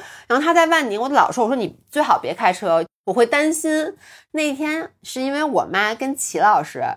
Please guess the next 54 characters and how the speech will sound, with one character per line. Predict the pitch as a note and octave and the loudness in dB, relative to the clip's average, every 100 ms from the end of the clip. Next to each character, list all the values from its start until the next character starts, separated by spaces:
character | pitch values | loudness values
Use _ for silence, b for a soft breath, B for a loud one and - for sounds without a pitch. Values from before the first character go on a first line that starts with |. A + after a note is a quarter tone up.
| - | -4
跟 | C4+ C4+ | 0 0
你 | G3+ | -2
妈 | - D#3+ | -6 -10
他 | B3+ | -8
们 | B3+ | -8
俩 | G3+ | -8
吃 | - B3+ | -8 -2
了 | B3 | -2
饭， | C#4 B3+ - b b b | 0 -2 -4 b b b
就 | E4 | 2
是 | F4 | 4
我 | A#3 C3 | 4 4
觉 | F3+ | 4
得 | A3+ | 2
齐 | A3+ - F3+ | 2 -2 2
老 | G#3 A3 D#3+ | 4 4 2
师 | - F3+ F3 | -2 -2 -2
其 | - | 0
实 | A#3 | 0
给 | A#3 - | 2 2
了 | F3 | 4
我 | G3 - | 4 4
妈 | F3 G3+ | 0 -2
很 | - D#3+ F#2 | -4 -10 -4
多 | F#3+ F#3+ G3+ | 2 2 2
的 | - E3+ A#2+ C#2+ G#1 _ _ _ _ | 4 4 4 0 -4 _ _ _ _
启 | - - G3+ - | -8 -6 -6 -4
发， | - F#3+ F#3+ - | 2 2 2 0
因 | C#4 | 0
为 | D#4 | 2
大 | D4+ | 4
家 | D4 | 4
都 | D4+ | 4
知 | D4 | 4
道 | A#3 | 6
姥 | F3 - | 4 4
姥 | E3+ | 0
的 | F#3 | 0
妈 | A3+ | 0
妈 | B3 | 0
齐 | G#3+ G3+ | 0 2
老 | A#3 E3+ | 4 4
师 | - G3 | 2 -6
是 | A3 | -4
一 | A3 A3 | -4 0
个 | G#3 | 0
就 | A#3+ | 0
是 | B3 | -2
非 | G4+ C5 | 2 2
常 | F4 A3+ | 2 -2
独 | - D#3 | -6 -6
立 | G3 E3+ | -4 -2
的 | D3+ | -2
人， | C#3 C3 B2 | -2 -6 -8